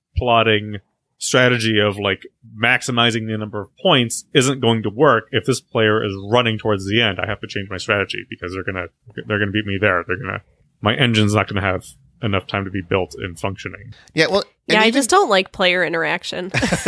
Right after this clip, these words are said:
Speaker 2: Yeah.
Speaker 3: <laughs> We already talked about that. We did a whole episode on
Speaker 2: Yeah.
Speaker 3: how I love solitaire. <laughs>
Speaker 2: Yeah. Well, and the thing is with solitaire, if you have the set rounds, it really does feel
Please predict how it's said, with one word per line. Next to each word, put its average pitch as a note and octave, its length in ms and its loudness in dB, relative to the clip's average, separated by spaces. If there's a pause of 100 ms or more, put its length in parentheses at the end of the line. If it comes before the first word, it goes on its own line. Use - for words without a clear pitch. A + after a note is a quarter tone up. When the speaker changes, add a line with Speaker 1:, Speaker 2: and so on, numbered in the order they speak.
(120)
Speaker 2:
Yeah. C#4+ 420 2
Speaker 3:
<laughs> G4+ 800 -2
We D4 160 0
already F#4 220 4
talked A3+ 300 2
about G#3+ 160 2
that. A3+ 60 -8
We C#4 100 0
did E4+ 120 0
a D#4 100 4
whole A#3 200 2
episode G#3+ 480 2
on F#3 140 2
Speaker 2:
Yeah. - 60 0
Speaker 3:
how F#3+ 180 2
I F#3 100 4
love G3 540 2
solitaire. F3 640 0
<laughs> - 260 0
Speaker 2:
Yeah. G4+ 140 4 (320)
Well, A#3 120 0
and A3+ 140 0
the A#3+ 60 0
thing A#3+ 160 -2
is A3 80 2
with F3 160 -2
solitaire, C3+ 840 4 (300)
if C3 180 2
you D3 120 0
have C#3 300 0
the C#3 100 0
set - 240 2
rounds, G#2 640 2
it A#2+ 160 2
really A#2+ 580 2
does F#2 640 2
feel F2+ 640 2